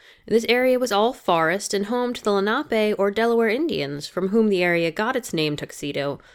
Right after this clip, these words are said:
although what the term meant is still up for debate. In the colonial period, iron deposits were discovered, and soon the area was being mined until,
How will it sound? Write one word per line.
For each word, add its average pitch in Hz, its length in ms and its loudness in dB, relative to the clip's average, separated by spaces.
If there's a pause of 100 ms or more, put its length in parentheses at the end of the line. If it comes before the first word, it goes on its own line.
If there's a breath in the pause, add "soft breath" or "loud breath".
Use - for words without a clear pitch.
(220 soft breath)
although 170 440 4
what 214 160 2
the - 80 -2
term 175 300 -2
meant 175 200 -2
is 143 100 -4
still - 220 0
up 147 140 0
for - 100 -6
debate. 151 420 -4 (920 soft breath)
In 214 100 8
the 202 80 6
colonial 185 440 4
period, 233 500 0 (100)
iron 269 400 4
deposits 147 500 -2
were 165 100 0
discovered, 151 600 -2
and 226 140 2
soon 285 240 0
the 269 100 2
area 226 300 6
was 226 120 0
being 190 280 2
mined 160 400 0
until, 220 520 0